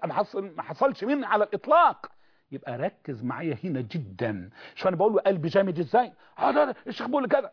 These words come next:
"آه"، بقول له: "قلبي جامد جدًا". بقوة. احفظ معايا تاني.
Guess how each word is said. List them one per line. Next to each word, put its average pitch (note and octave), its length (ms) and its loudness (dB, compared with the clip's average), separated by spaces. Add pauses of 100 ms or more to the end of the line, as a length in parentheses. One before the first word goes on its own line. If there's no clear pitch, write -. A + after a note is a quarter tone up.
"آه"، G#3+ 180 8
بقول G#3 200 6
له: G3 80 4
"قلبي F3+ 180 0
جامد F3 220 -6
جدًا". D3+ 300 -14 (460)
بقوة. F3+ 760 4 (800)
احفظ A3+ 320 4
معايا G3 180 4
تاني. B2 320 0